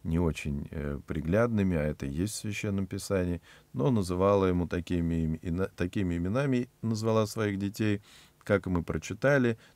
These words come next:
То есть Рувим — это буквально переводится как «видеть», то есть «видящий Господа» или «смотрите, сын». Второй си-,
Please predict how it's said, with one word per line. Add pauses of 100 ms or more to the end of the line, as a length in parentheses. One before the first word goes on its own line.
(100)
То
есть
Рувим — (120)
это
буквально (1000)
переводится
как (380)
«видеть»,
то
есть
«видящий (220)
Господа»
или
«смотрите,
сын».
Второй
си-,